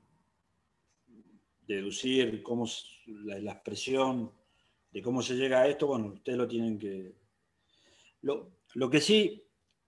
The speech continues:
tengan en cuenta para, para el chequeo, el M tita y el M R en R igual a cero tienen que ser iguales. ¿Mm? En, en el, en R igual a, no,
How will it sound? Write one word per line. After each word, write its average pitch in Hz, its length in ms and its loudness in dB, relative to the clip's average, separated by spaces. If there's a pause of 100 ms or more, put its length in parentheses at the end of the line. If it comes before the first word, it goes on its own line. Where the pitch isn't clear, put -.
(320)
tengan 160 260 10
en 156 100 8
cuenta 170 580 6 (260)
para, 110 440 4
para 117 200 4
el 113 100 6
chequeo, 175 800 6 (600)
el 131 180 4
M 190 220 4
tita 180 300 4
y 127 240 4
el 156 80 6
M 175 160 6
R 175 580 4
en 120 180 0
R 165 180 8
igual 160 240 8
a 165 80 6
cero 196 260 4
tienen 151 240 4
que - 80 -8
ser 135 100 -2
iguales. 131 600 4 (2250)
¿Mm? 160 160 -6 (2000)
En, 117 400 -2
en 120 240 2
el, 120 320 4 (520)
en 113 180 0
R 175 180 8
igual 170 220 10
a, 208 220 8
no, - 560 4